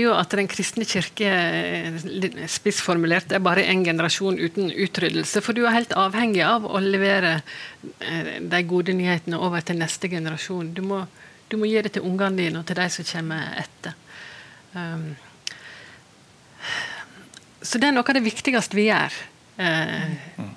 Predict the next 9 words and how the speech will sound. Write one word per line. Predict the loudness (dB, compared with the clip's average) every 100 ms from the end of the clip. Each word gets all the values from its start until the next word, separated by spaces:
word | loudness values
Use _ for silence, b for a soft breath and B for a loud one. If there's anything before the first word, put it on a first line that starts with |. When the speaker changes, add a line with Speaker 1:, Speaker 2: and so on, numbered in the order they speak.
| -6
Speaker 1:
å | -2
gi | 2 4
det | 4
videre | 2 2 2 0
til, | -2 -2 -2 -4 -6
til | -2
barna | 0 0 -4
våre, | -6 -8
da. | -8